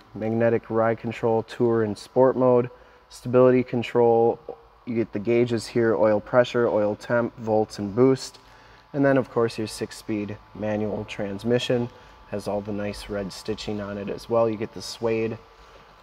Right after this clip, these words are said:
and, uh, suede wraps dash with the red stitching, the black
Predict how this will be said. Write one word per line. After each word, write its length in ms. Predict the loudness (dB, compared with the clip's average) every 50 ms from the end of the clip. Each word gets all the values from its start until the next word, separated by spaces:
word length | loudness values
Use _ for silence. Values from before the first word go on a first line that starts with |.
| _ _ -20 -20 -20 _ -20 -20 -20 -20 -20 -20 -20 -20 _ _ _ _ _ _ _ _ _ _ _ -4
and, 380 | -2 0 2 2 0 0 0 0
uh, 380 | 0 0 0 -2 -4 -6 -8 -10 -14 -18 -20 -20 -20 _ -20 -20 -20 -20 -20 -20 _ _ _ _ -20 -20 -16
suede 500 | -14 -10 -4 0 0 2 2 0 -2 -4 -6
wraps 540 | -4 -2 0 0 0 0 -2 -6 -10 -12 -12 _ _ -20 _ _ _ -10 0
dash 540 | 4 4 6 6 4 2 0 -4 -8 -10 -10
with 260 | -10 -10 -10 -10 -10 -8
the 220 | -8 -6 -6 -6
red 280 | -6 -6 -6 -6 -6 -6
stitching, 580 | -8 -4 -2 -2 0 0 0 0 2 2 0 0
the 100 | -2 -4
black 420 | -6 -2 0 2 2 2 2 0